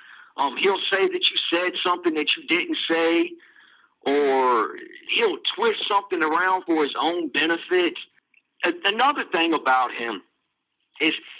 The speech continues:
he really thinks he's a con artist. He, he really thinks that, you know, he's capable of pulling the wool over everyone's eyes because of his intelligence. But what he fails to realize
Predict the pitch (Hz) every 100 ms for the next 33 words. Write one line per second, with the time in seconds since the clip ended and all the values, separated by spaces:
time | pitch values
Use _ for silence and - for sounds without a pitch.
0 | - - _ _ _ _ _ - 214 247
1 | 220 247 294 277 247 - 214 196 - -
2 | 139 135 - 143 123 92 78 69 - -
3 | - 185 - 220 190 247 277 254 - 220
4 | 214 190 147 170 156 127 - - _ -
5 | 208 185 165 151 214 - - 208 247 226
6 | 180 180 160 165 208 202 190 156 131 165
7 | 190 160 135 147 135 131 151 143 135 127
8 | - 156 151 139 135 - 135 - 110 107
9 | 98 156 165 110 85 73 - - - -
10 | - - _ _ _ 156 185 247 220 247
11 | 214 - 262 262 - 196 151 190 269 247
12 | 160 143 135